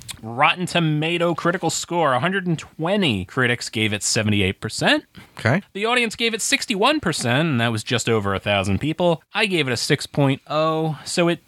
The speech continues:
Speaker 1: it seems like, uh, it's worth a watch.
Speaker 2: Cool.
Speaker 1: And it skews higher if you like horror.
Speaker 2: Yeah, I think that's fair.
Speaker 1: Yeah, I, I had a good time with this one. Something
Speaker 2: Yeah.
Speaker 1: different.
Speaker 2: Nice. So I will close this out
Speaker 1: Close it
Speaker 2: with
Speaker 1: out.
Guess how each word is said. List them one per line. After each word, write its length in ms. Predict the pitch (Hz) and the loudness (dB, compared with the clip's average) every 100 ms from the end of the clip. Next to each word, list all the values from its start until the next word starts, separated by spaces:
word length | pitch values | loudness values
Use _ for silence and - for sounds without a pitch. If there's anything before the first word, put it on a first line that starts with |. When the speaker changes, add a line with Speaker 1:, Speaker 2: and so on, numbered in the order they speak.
| - 202 _ | -12 -12 _
Speaker 1:
it 160 | - 196 | -6 -4
seems 360 | - 220 226 123 | -2 0 0 0
like, 340 | 123 127 - | -2 -2 -2
uh, 360 | 123 127 127 131 - - | 0 2 2 0 -4 -6
it's 360 | 117 - - - | -4 -2 -4 -4
worth 200 | 98 127 | -2 0
a 40 | |
watch. 440 | 151 254 - - - _ | 2 2 0 -8 -14 _
Speaker 2:
Cool. 140 | - 135 | -2 -2
Speaker 1:
And 260 | 139 101 98 - | -2 -6 -8 -8
it 260 | 71 95 | -8 -6
skews 480 | - - - 110 123 | -6 -6 0 0 0
higher 420 | 113 110 123 151 156 - | 2 2 2 -2 -4 -8
if 160 | 160 | -6
you 80 | 139 | -2
like 200 | 143 180 | -2 0
horror. 300 | 170 262 113 - - - | 0 -2 -4 -6 -16 0
Speaker 2:
Yeah, 200 | 113 185 - | 2 2 -2
I 60 | 82 | -4
think 160 | 110 120 | -2 0
that's 140 | - | -2
fair. 220 | - 90 - _ | 0 0 -2 _
Speaker 1:
Yeah, 140 | 127 233 | -4 -2
I, 160 | - 127 | -2 0
I 40 | |
had 240 | 202 196 208 | 0 0 -2
a 20 | |
good 140 | 143 | -2
time 180 | 107 98 | 0 0
with 80 | 85 | 0
this 160 | 80 - | -4 -2
one. 140 | 82 - - | -2 -2 -4
Something 220 | - 143 | 0 2
Speaker 2:
Yeah. 20 | |
Speaker 1:
different. 320 | 92 85 85 - - | 0 -2 -4 -8 -4
Speaker 2:
Nice. 400 | 135 156 - - - - | -2 0 -4 -10 -16 -8
So 340 | - 123 107 - | 0 0 0 0
I 120 | 147 | 0
will 120 | 135 | 0
close 300 | - 139 139 | -2 0 0
this 180 | 123 - | -2 0
out 320 | 113 107 - | 0 0 -4
Speaker 1:
Close 300 | - 190 262 | -2 0 0
it 60 | 214 | 0
Speaker 2:
with 60 | |
Speaker 1:
out. 200 | 120 87 | 0 -2